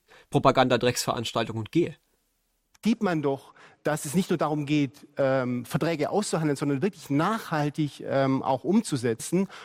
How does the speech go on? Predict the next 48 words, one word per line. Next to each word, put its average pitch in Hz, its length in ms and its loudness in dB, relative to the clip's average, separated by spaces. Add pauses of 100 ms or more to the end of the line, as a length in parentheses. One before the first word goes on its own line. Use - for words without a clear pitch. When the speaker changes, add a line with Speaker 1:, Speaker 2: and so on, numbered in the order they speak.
(120)
Speaker 2:
Und 135 180 2
dafür 180 300 0
braucht's 147 340 -2
einfach 143 300 -2
Allianzen, 139 840 0
äh, 123 280 0
und 123 180 2
nicht 147 180 0
nur 147 120 4
mit 123 120 0
Russland, 165 380 0
sondern 147 240 0
Allianzen 135 560 0
mit 139 260 0
Speaker 1:
Wie 214 200 10
viel 240 160 10
Vert-, 196 280 4
wie 220 120 8
viel 233 240 4
Sinn 208 320 10
haben 202 260 8
Verträge, 190 580 6
wenn 180 140 2
eine 185 320 4
Seite 175 320 6
schon 165 180 4
bei 160 160 8
der 190 140 8
Unterschrift, 185 480 4
noch 160 140 4
bevor 175 320 4
die 185 100 6
Tinte 170 300 2
trocken 170 340 4
ist, 170 180 2
schon 180 220 6
ihre 160 260 10
Generäle 156 460 6
anruft 175 540 4
und 156 260 6
ihnen 151 180 4
sagt, 151 300 6
wie 160 140 2
sie 156 200 2
den 151 180 4
Vertrag 143 340 2
brechen 123 280 0
können? 165 220 -6